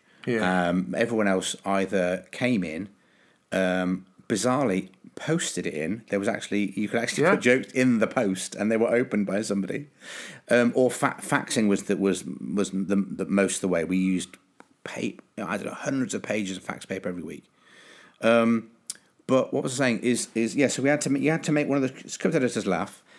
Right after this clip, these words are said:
Speaker 2: and then you had to make me laugh, and then you had to make the cast laugh,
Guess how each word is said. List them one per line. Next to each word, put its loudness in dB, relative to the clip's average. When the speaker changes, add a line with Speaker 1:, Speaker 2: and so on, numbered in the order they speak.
Speaker 2:
and 2
then 2
you 2
had 0
to -2
make 2
me 4
laugh, -6
and 4
then 2
you 4
had 0
to -2
make 0
the -6
cast -4
laugh, -4